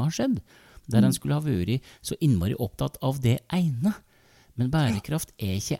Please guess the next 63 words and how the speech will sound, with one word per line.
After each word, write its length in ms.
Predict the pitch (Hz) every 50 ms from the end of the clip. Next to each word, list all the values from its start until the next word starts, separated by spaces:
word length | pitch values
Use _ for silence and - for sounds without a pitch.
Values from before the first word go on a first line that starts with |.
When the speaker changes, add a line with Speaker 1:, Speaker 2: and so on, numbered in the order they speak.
| - -
Speaker 1:
en 240 | 107 104 107 117 143
og 80 | - -
en, 200 | 127 135 156 156
det 40 | 147 123
er 40 |
ikke 120 | - - -
noe 160 | 151 143 123
lottokupong, 560 | - - - - - - 120 - 143 165 196 180
det 80 | 123
er 40 | 92 -
ikke 100 | - 90
noe 60 | 82
bingokupong, 640 | 101 113 127 127 123 131 139 135 143 147 190 220 202
du, 100 | 175 -
du 240 | 127 127 113 104 113
kan 200 | - - - 80 82
ikke 180 | 87 - - 160
velge 280 | 160 135 92 87 110 -
en, 180 | - 87 101 135
sju 280 | - - 104 101 95
og, 220 | 101 117 123 131 - - - - - _
eh, 80 | - 127
og 240 | 120 - 120 127 127
ni 200 | 123 110 98 110
og 80 | 120 -
tenke, 320 | 117 107 95 - - 107 104
"Wow, 280 | 135 165 165 143 107 95
nå 100 | 110 117
driver 220 | 113 95 92 104
vi 60 | 107 113
med 60 | 120
litt 100 | 131 -
bærekraft." 440 | - 135 110 98 - 151 180 - - - - - - - - - - _ _ _ _ _ _ _ _ _ _
Altså, 160 | 131 - - - 147
det 140 | 139 143 147
er 80 | 156 - -
alle 360 | 170 165 151 110 87 95 131 143
ti 260 | - - - 113 107
prinsipper 640 | - - 143 151 143 - - - - - - 156 160
like 380 | 156 151 139 110 - - - 131
mye 300 | 143 135 117 95 120 120
på 120 | - 170 175
likt. 420 | 202 - - - - - - - - - - - - _ _ _ -
Speaker 2:
Mm. 240 | 226 214 - - - - - - - -
Men 120 | - - -
det 100 | 123 -
kan 140 | - 208 -
jo 100 | 247 285
også, 180 | 226 - - 101 - - - _ - - -
ikke 120 | - - -
sant, 200 | - 214 - -
Pål, 240 | - 110 110 107 107
vi 100 | 107 101
ser 280 | - - - 92 87 92
jo 100 | 98 120
i 120 | - -
dette 320 | - 131 - - - - 107
at 220 | 151 - 202 - -
det 100 | - -
er 100 | - -
jo 80 | 90 -
ikke 140 | - - -
alltid, 400 | - - 220 - - 113 110 214